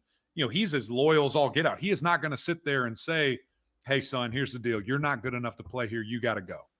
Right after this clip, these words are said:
He'll never do that. And so if that's the case where Clemson just does not have room, then it is where it is. Um, but, but certainly I think that,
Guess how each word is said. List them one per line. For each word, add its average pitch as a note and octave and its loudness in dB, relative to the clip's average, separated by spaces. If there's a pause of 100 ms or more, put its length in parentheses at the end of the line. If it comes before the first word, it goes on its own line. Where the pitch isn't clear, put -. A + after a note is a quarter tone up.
(200)
He'll F#3 6
never F3+ 6
do C3+ 2
that. E2 -12
And D#3 -2
so F3+ 6
if C#3+ 2
that's F3+ 4
the D3+ -2
case E3+ -2
where B2+ -4
Clemson D#3 -4
just B2+ -4 (280)
does C#3+ 6
not D#3+ 0
have C#3+ 2
room, F3 0 (300)
then C3 0
it C#3+ 4
is D3 4
where C3+ 4
it C3+ 0
is. - -2 (260)
Um, A2+ 4
but, C#3+ 2
but C#3 -2
certainly D3 -2
I A#2 2
think C3+ -4
that, A2+ 0